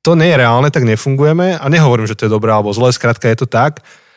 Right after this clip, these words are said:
To znamená, že každý si to musí ustriehnúť sám za seba.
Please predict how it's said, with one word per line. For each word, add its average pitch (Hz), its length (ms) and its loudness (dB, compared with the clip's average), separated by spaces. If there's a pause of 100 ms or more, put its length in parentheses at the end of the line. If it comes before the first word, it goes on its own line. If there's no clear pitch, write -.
To - 140 -4
znamená, 135 340 2
že 131 100 0
každý 127 300 0
si 127 100 -4
to 135 140 -2
musí 127 240 -2
ustriehnúť 123 640 -4
sám 127 220 -2
za 113 100 0
seba. 135 460 -2